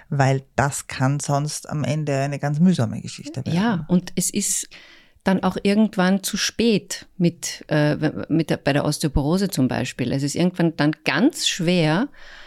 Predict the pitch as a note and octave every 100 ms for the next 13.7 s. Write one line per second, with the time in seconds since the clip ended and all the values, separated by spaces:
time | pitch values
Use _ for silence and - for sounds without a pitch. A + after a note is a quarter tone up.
0 | - - - F#3+ - F#3 F3 F#3+ A#3 G#3+
1 | G3+ G#3 G3+ G3 G#3 D#4+ A#3+ C#3+ - C#3
2 | C3+ E3 C3+ C3 C#3 - D3 C#3+ C#3 -
3 | D#3 E3 F3 F3 E3+ - E3+ F#3+ C#4 D#4+
4 | - - _ _ _ _ - A3 D#4 -
5 | C#3+ - - - E3+ F#3+ F#3 F#3+ A3+ G3+
6 | - F3+ G3+ A#3 - E3+ G#3 A#3+ - -
7 | - - - - - - - - - C4+
8 | - - C#4+ - B3 C#4 C4+ C#4+ - -
9 | A#3 D4+ D4 C#4+ C#4 C#4+ - D4 C#4 C#4
10 | D#4+ - F#3+ F#3+ - A#3 - - F3+ A#3+
11 | G4+ - - _ _ F#3 A#3 - C4 C4
12 | B3+ A#3 A#3+ - B3 A#3+ A3+ A#3+ C#4 -
13 | D#3+ - F#3 G#3+ C4+ D4+ -